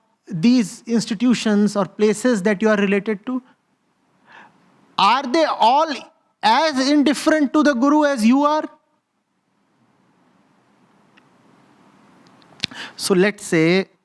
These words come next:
you are indifferent to the Guru because you have ten other people to occupy you, correct? Now, are all these ten people as indifferent to that Guru as you are?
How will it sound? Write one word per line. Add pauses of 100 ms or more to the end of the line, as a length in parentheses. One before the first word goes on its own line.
you
are
indifferent
to
the
Guru
because
you
have (540)
ten (1500)
other
people
to
occupy
you, (140)
correct? (1200)
Now,
are
all
these
ten
people
as
indifferent
to
that
Guru
as
you
are?